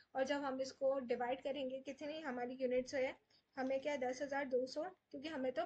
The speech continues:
per unit चाहिए ये, अ, मिनिमम ट्रांसफर प्राइस per unit,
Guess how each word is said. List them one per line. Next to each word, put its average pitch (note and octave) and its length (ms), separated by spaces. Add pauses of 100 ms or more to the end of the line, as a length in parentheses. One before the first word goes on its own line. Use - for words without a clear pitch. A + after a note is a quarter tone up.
per C4+ 200
unit D4 300
चाहिए C#4 260
ये, C#4+ 120
अ, A#3+ 440 (160)
मिनिमम C4+ 340
ट्रांसफर C#4+ 320
प्राइस C#4+ 260
per C4 200
unit, D4+ 280